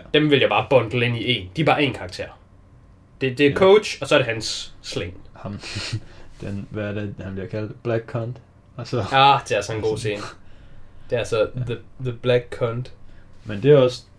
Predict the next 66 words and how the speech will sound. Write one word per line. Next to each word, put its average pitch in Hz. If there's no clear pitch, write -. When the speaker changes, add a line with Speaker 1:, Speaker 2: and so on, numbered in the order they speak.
Speaker 2:
det 139
er 127
en 117
god 117
scene, 110
fordi 98
Colin 107
er 92
god 92
i 87
den. -
Speaker 1:
Colin 147
er -
rigtig 139
god 110
i 101
den. 98
Og -
det 139
er 117
så, 110
det 127
er 127
sgu 123
også 110
lidt 110
en 110
Guy 104
Ritchie-scene, 101
sådan 110
en, 107
hvor 107
Speaker 2:
Ja. 143
Speaker 1:
det, 143
det 175
er 180
sådan 185
en 175
rigtig 190
Guy 131
Ritchie-scene, 151
hvor 135
der 135
bliver 123
sagt 208
noget, 180
og 135
så, 156
det 170
skal 143
sgu 139
lige 143
forklares, 131
det 113
her. 104
Speaker 2:
Ja. 139
Speaker 1:
Det 208
her, 214
det 196
skal 180
lige 170
forklares. 120
Sådan 170
er 127
det 110
her. 87